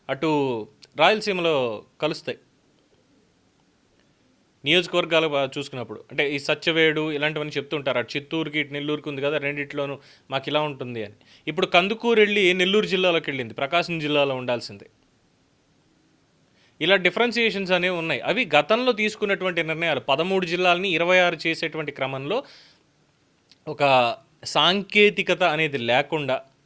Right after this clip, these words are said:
రీసెర్చ్ అనేది లేకుండా కేవలం రాజకీయ,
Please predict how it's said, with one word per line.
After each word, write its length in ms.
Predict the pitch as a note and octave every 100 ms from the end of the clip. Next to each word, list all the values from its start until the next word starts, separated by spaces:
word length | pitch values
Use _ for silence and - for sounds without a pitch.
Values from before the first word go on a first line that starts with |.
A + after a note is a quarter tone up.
| _ _ _ _ _ _ _ _ _ -
రీసెర్చ్ 420 | C#3+ D#3 F#3 -
అనేది 260 | E3 D#3
లేకుండా 400 | C3+ C3+ C3+ C3+
కేవలం 480 | B2+ - D#3+ F#3+ G#3
రాజకీయ, 1000 | F3 B2+ C3+ E3+ F3 F#3+ F#3+ F#3 F3 C#3+